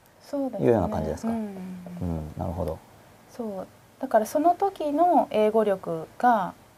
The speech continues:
Speaker 1: まあ、未だに
Speaker 2: うん。
Speaker 1: こう助かってるというか、
Speaker 2: あー。
Speaker 1: 今アメリカ八、八か-、八ヶ月暮らしてるんですけど、
Speaker 2: はい。
Speaker 1: あんまり英語力伸びてないんですよ、
Speaker 2: うん。
Speaker 1: 実は。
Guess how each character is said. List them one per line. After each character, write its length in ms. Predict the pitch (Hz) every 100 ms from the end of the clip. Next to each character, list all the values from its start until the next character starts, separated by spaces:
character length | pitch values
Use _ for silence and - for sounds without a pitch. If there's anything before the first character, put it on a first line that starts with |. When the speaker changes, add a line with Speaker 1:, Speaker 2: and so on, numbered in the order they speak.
| _
Speaker 1:
ま 180 | 220 196
あ、 40 | 170 - -
未 280 | 202 202 196
だ 160 | 196
に 220 | 190 185 190
Speaker 2:
う 40 |
ん。 200 | 87 - - - - _ -
Speaker 1:
こ 160 | - 175
う 20 |
助 300 | - - -
か 80 | 175
っ 20 |
て 200 | - -
る 100 | 160
と 140 | - -
い 20 |
う 100 | 170
か、 120 | -
Speaker 2:
あ 40 | 95
ー。 440 | 87 90 87 85 - -
Speaker 1:
今 240 | 294 220
ア 60 | 208
メ 100 | 226
リ 120 | 240
カ 380 | 247 233 226 214
八、 200 | - 233 - -
八 140 | 226 -
か-、 160 | - 233 -
八 140 | 247
ヶ 120 | 247 269
月 200 | 185 -
暮 120 | 180
ら 80 | 175
し 60 |
て 100 | -
る 120 | 185
ん 80 | 175
で 100 | 165
す 80 | -
け 140 | -
ど、 160 | 175 190
Speaker 2:
は 240 | 180 107
い。 20 | 92 - - - -
Speaker 1:
あ 60 | 269
ん 60 |
ま 120 | 285 302
り 80 |
英 100 | 302
語 140 | 302 294
力 200 | 220 190
伸 140 | 196
び 120 | 190
て 100 | 185 247 - -
な 40 |
い 60 | 202
ん 20 |
で 80 | 165
す 100 | -
よ、 60 | 170
Speaker 2:
う 40 |
ん。 200 | 104 90
Speaker 1:
実 260 | - 196 190
は。 220 | 170 -